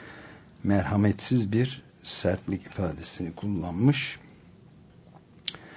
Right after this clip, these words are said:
Son birkaç günde onlarca basın kur-, kuruluşunun internet sitesine erişimin engellenmesini ve hükümeti eleştiren radyo ve televizyon yayınlarının karartılmasına da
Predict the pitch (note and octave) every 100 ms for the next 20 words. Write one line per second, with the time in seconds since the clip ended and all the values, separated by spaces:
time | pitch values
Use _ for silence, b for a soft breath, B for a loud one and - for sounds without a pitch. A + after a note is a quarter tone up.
0 | B B B B - F#2 E2+ F2 G2+ G2+
1 | - E2+ E2+ E2+ G2 G2 F#2 G#2 A#2+ F#2
2 | F2 - E2+ E2+ E2+ E2+ - - - F#2+
3 | F#2 F2+ G2+ G#2 G#2 G2+ G2 G2 G2 G#2
4 | - - E2+ - F2 F2+ D#2+ G#2 F#2+ -
5 | F#2+ F2 G2+ G2+ G2 G2 F#2+ F#2+ F#2+ A2
6 | C3 G2 F2+ - G#2 G2 F#2+ F#2+ F#2+ F2
7 | - F#2 G2+ F#2 F#2 G2 F2 E2+ D2+ -
8 | G2+ F#2+ F#2+ G#2 F2 E2+ F2 F2+ G2 C3
9 | C3+ G#2 F#2 F#2 F2 F#2 F#2 E2+ - F#2+
10 | G2 F2 F#2+ A#2